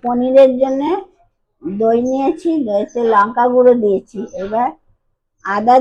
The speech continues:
দিচ্ছি, তারপরে জিরে গুঁড়ো দিলাম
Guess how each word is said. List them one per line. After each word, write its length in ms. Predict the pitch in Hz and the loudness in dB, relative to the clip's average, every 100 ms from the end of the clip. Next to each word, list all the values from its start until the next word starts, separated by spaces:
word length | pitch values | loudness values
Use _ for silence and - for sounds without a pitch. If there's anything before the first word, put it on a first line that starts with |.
| 269 | 2
দিচ্ছি, 500 | 196 - _ - 202 185 _ _ _ _ _ _ _ _ _ _ _ _ _ _ _ _ _ - | -4 -10 _ -10 -10 -10 _ _ _ _ _ _ _ _ _ _ _ _ _ _ _ _ _ -2
তারপরে 500 | 196 214 - 220 233 320 302 - _ _ _ _ _ _ _ _ _ _ _ _ _ _ _ _ _ _ _ _ _ 233 | 0 0 -2 -2 0 0 -2 -10 _ _ _ _ _ _ _ _ _ _ _ _ _ _ _ _ _ _ _ _ _ -12
জিরে 460 | 208 214 233 247 262 | -8 -2 2 6 6
গুঁড়ো 220 | 262 254 247 | 8 6 6
দিলাম 280 | 208 185 165 | 4 0 0